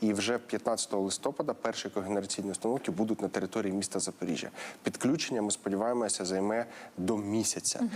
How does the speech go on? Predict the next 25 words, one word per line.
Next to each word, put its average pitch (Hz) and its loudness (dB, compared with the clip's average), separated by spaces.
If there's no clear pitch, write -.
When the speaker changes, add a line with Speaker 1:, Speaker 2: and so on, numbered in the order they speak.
Speaker 1:
Тож, - 0
е, 104 2
ми 104 2
зарезерву-, 120 2
зарезервуємо 117 2
це. - -4
Також, - -2
що - 0
стосується - 0
звичайних 104 2
генераторів, 95 -2
як 110 0
в - -2
школах, 107 2
так - 0
і - 2
в 120 2
лікарнях, 98 0
в 101 0
усіх - 0
є 104 2
вже 113 0
генератори, 104 2
які 104 2
будуть 104 2